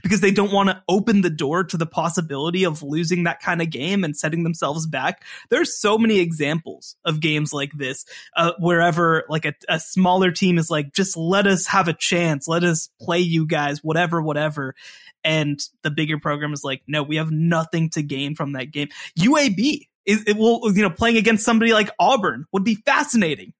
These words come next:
right? Like, it would be a lot of fun. There, there's so many examples of this across the country. Uh, I, I don't know the politics of this one as much. You know, I'm sure that, like, a Cincinnati, Ohio State would be a lot of fun if Cincinnati was rolling at the time.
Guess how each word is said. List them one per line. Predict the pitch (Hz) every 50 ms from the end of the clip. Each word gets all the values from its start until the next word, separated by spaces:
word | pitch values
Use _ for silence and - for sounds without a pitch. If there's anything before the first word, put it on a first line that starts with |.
| _
right? | 185 190 220 220
Like, | 196 196 170
it | 233
would | 254 247 247 202
be | 247
a | 247 240
lot | 220 208 202 214 220 214 214
of | 196 -
fun. | - 220 208 180 156 151
There, | 160 202 - 175
there's | 190 202 196 - - -
so | - 214 214 226
many | 220 214 208
examples | 185 165 160 170 165 160 160 156 156
of | 151 147
this | 151 - -
across | - - 147 156 160
the | 160
country. | - 165 143 151 156 - 151 156 156 - - - - - - - _
Uh, | - 151 151 156 - - - - - - -
I, | 180 220 - 208
I | 220
don't | 247 254
know | 233 208
the | 180 165
politics | - - 190 196 190 190 190 170 185
of | 175
this | 170 165 165
one | 180 165 160
as | 156 156
much. | 160 156 160 - - 170
You | 165
know, | 160 165
I'm | 175
sure | - - 196 185
that, | 170 165 -
like, | 156 170 160
a | 151
Cincinnati, | - - 170 165 - - 160 165 160 160 165 151
Ohio | 147 147 160 156 156 147
State | 151 - - 151 156 160 -
would | 165 156
be | 160
a | 151 147
lot | 156 151 147 151
of | 151 -
fun | - 156 151 147 147
if | 147
Cincinnati | - 151 147 147 - 147 139 139 143 143
was | 139 139 -
rolling | 135 131 139 139 139 147
at | 143 127
the | - -
time. | - 147 143 143 143 143 160 160